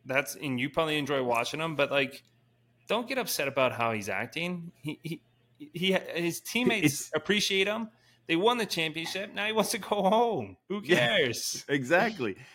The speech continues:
Speaker 1: And,
Speaker 2: And then
Speaker 1: and literally at the parade today, he got on the mic and he was like, "You know what? I'm a-, actually having a really good time. I'll remember this
Speaker 2: Yeah.
Speaker 1: for the rest of my life."
Speaker 2: Yeah,
Speaker 1: It's
Speaker 2: I saw
Speaker 1: just
Speaker 2: that.
Speaker 1: a, like, he's a character, dude.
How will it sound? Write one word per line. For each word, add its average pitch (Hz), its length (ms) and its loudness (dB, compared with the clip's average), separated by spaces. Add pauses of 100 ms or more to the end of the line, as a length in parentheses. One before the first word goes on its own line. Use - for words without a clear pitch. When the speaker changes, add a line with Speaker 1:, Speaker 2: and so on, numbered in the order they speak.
(160)
Speaker 1:
And, 160 120 4
Speaker 2:
And 175 60 2
then 202 140 6
Speaker 1:
and 208 60 -4
literally 240 520 -2
at 170 160 0
the 190 80 -10
parade 180 320 -4
today, 110 520 -6
he 135 100 -8
got 160 180 2
on 151 80 -2
the 139 80 -6
mic 127 340 -6
and 135 80 -8
he 131 40 -6
was 135 120 -8
like, 147 180 -6
"You 170 60 -4
know 196 160 -2
what? 208 160 0
I'm 175 160 -2
a-, 175 180 0
actually 151 400 -2
having 139 260 0
a 127 60 -6
really 127 220 -4
good 123 160 -6
time. 123 280 -2
I'll 117 60 0
remember 117 400 0
this 101 160 6
Speaker 2:
Yeah. 90 60 -2
Speaker 1:
for 120 80 -6
the 117 80 0
rest 110 180 0
of - 60 -6
my 113 80 -2
life." 107 260 -2 (440)
Speaker 2:
Yeah, 113 180 4
Speaker 1:
It's 101 120 2
Speaker 2:
I 104 40 -2
saw 104 120 0
Speaker 1:
just 85 180 2
Speaker 2:
that. - 80 -2
Speaker 1:
a, - 20 -4
like, 180 200 0
he's 196 160 0
a 185 60 0
character, 165 500 0
dude. 104 280 -10